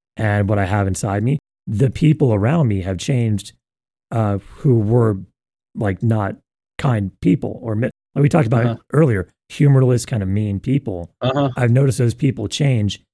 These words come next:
Speaker 1: just because I changed. And I, as I get older, I want to use comedy to lower people's defenses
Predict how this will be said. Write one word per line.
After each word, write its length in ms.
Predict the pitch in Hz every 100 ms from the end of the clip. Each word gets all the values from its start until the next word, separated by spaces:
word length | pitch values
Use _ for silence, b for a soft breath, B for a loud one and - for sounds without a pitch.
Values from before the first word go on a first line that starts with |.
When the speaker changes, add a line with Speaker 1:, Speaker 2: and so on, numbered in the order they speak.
| _ -
Speaker 1:
just 180 | 135
because 300 | - - 104
I 180 | 98 120
changed. 560 | 117 104 87 78 - - _ _ _ _ _ _
And 640 | 113 110 104 101 95 - - _ _ _ _ _ _ -
I, 220 | 107 120 117 -
as 180 | 117
I 120 | 117 110
get 140 | 113
older, 360 | 113 117 104 98
I 160 | 104
want 300 | 101 104 98
to 440 | - 113 98 92 90 _ _ _ _
use 260 | 110 123 113
comedy 580 | 120 110 107 104 104
to 520 | 101 - 107 95 90 90 _ _ _
lower 280 | 101 110 110
people's 360 | 143 120 120 98
defenses 720 | 113 117 101 - 107 95